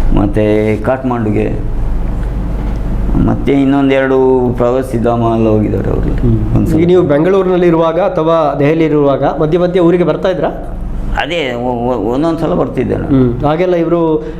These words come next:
Speaker 2: ಆ, ವಾಜಪೇಯಿ ಅವರ ಡ್ರೈವರ್ ಅಂತ ಊರಲ್ಲಿ ಗೊತ್ತಿತ್ತಾ?
Speaker 1: ಅಯ್ಯ, ಯಾರಿ-, ಆಗ ಕೆಲವರು ನಾ-, ಏನ್ ನಮ್ಮನ್ನೆಲ್ಲ ಒಂಥರ ವಿರೋಧ ರೀತಿಯಲ್ಲಿ ನೋಡ್ತಾ ಇದ್ರು. ಅವ್ರನ್ನಷ್ಟೇ,
Speaker 2: ಹ್ಮ್.
Speaker 1: ಆ,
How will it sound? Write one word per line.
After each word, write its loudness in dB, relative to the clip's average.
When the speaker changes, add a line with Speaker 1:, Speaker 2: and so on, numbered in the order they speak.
Speaker 2:
ಆ, 2
ವಾಜಪೇಯಿ 0
ಅವರ 2
ಡ್ರೈವರ್ 2
ಅಂತ 2
ಊರಲ್ಲಿ 0
ಗೊತ್ತಿತ್ತಾ? 0
Speaker 1:
ಅಯ್ಯ, -4
ಯಾರಿ-, 2
ಆಗ 0
ಕೆಲವರು -2
ನಾ-, 0
ಏನ್ 0
ನಮ್ಮನ್ನೆಲ್ಲ 0
ಒಂಥರ 0
ವಿರೋಧ 0
ರೀತಿಯಲ್ಲಿ 0
ನೋಡ್ತಾ -2
ಇದ್ರು. -2
ಅವ್ರನ್ನಷ್ಟೇ, -2
Speaker 2:
ಹ್ಮ್. 2
Speaker 1:
ಆ, 0